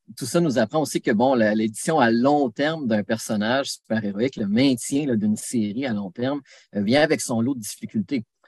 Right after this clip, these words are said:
Parce que si la bande dessinée du super-héros devient un peu moins populaire au fil des décennies, c'est oui dû à l'émergence de médias qui, eux, occupent les temps libres de, du, du public, du lectorat et là, à ce moment-là des auditeurs, mais c'est aussi dû au fait que, euh,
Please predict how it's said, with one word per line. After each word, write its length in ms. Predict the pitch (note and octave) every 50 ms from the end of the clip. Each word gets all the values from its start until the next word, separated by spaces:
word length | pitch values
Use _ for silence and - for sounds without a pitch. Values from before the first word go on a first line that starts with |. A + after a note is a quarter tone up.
| _ _ _
Parce 140 | G2+ A2 -
que 80 | A#2+
si 160 | A2+ - -
la 120 | D#3+ D3+ B2+
bande 180 | C3+ C3+ C3+
dessinée 400 | A#2 A#2 A2 G#2+ - - B2+ C3+
du 80 | C#3 -
super-héros 400 | - - A#2+ G#2+ G#2+ G#2+ A#2+ D#3+
devient 440 | C#3+ B2 G#2+ G2 - G#2+ A#2 B2+ B2 -
un 120 | A#2+ A2+
peu 120 | G#2+ - B2+
moins 160 | B2 C3+ C#3+
populaire 560 | - C#3 A#2 A2 - A2+ A2 A#2 B2 C3 -
au 60 | G#2+
fil 240 | G#2+ - - A#2+ A#2
des 140 | G#2+ A2 G2+
décennies, 560 | F#2 G#2 - - - G#2 G2 G#2 B2 E3 G#3 _ _ _ _
c'est 240 | - - - C#3 B2+
oui 260 | A#2 A#2+ D3 E3 C#4
dû 280 | A#2+ A2 G#2+ C3+ D3+
à 40 | C3+
l'émergence 520 | A2 A2 A2 A2 G#2 G2+ - A#2+ A#2+ A2+ A2
de 80 | A2
médias 380 | G2+ G2+ G2 G2 F#2+ A2 B2 A#2+
qui, 200 | - - - G#2+
eux, 140 | A#2 B2 -
occupent 400 | - A2+ A2 - - C#3+ C3+ -
les 120 | - A2 G#2
temps 180 | - A2 G2
libres 300 | F#2+ G2+ A2+ A2 G#2+ -
de, 340 | G2 F#2 F#2 F#2 F2 F2 E2
du, 340 | D#2 E2 - F2+ F#2 - -
du 120 | - -
public, 380 | - - G#3+ F2+ A2+ D#3+ F3+ -
du 100 | A3 G2
lectorat 520 | F#2+ F2 - - G2+ G2 F#2 G#2+ A2 A2
et 60 | F#2+ F2
là, 140 | F#2 F#2
à 40 | -
ce 100 | - -
moment-là 220 | G2+ F#2+ F#2 G2+ G2+
des 220 | G2 G2+ F2 -
auditeurs, 400 | F#2 - - - - C3 D#3+ E3+ - _ - - - - _ _ -
mais 100 | A#2+ A#2+
c'est 180 | - - C#3
aussi 300 | C3 B2+ A#2+ - - -
dû 240 | G#3 C#3+ A#2 C3+ E3+
au 120 | F3 C3+ A2+
fait 260 | - - - E3+ E3+
que, 240 | - - C#3+ C#3+
euh, 40 | D#3